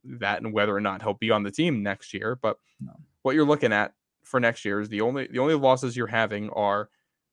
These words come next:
Speaker 1: uh, a, a guy who would have been a grad student who you weren't counting on having,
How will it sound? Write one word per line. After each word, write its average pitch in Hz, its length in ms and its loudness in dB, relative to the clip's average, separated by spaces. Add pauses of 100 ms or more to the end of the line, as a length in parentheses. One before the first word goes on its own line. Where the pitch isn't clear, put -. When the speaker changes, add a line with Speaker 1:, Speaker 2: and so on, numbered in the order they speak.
(140)
Speaker 1:
uh, 101 220 -2 (400)
a, 110 200 -2
a 110 100 0
guy 107 260 2
who 120 60 4
would 120 80 2
have 110 80 4
been 110 80 2
a 107 60 -2
grad 110 320 0
student 135 300 -6
who 123 60 -10
you 104 200 -8 (100)
weren't 123 460 0
counting 120 300 -2
on 117 120 -2
having, 104 360 -4